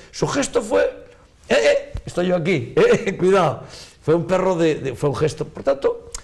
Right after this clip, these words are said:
eh, yo, yo le, los perros, fíjese, mi, mi suegro siempre tenía un perro y nosotros no tenemos, pero,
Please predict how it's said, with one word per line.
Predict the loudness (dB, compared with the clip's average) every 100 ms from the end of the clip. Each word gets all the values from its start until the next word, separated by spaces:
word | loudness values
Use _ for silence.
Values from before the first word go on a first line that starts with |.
| -18 -20 -16 -12 -8
eh, | -8 -4
yo, | -4 0
yo | 0
le, | 0 -2
los | -6 -8 -4
perros, | 0 0 0 -4
fíjese, | -6 -8 -10 -14 -14
mi, | -16 -16
mi | -14
suegro | -8 -8 -6
siempre | -8 -8 -8
tenía | -10 -10
un | -4
perro | 0 0 0 -4 -6
y | -8 -14 -20 -20
nosotros | -16 -14 -12
no | -12
tenemos, | -4 -2 -2 -4
pero, | -6 -4 -6 -8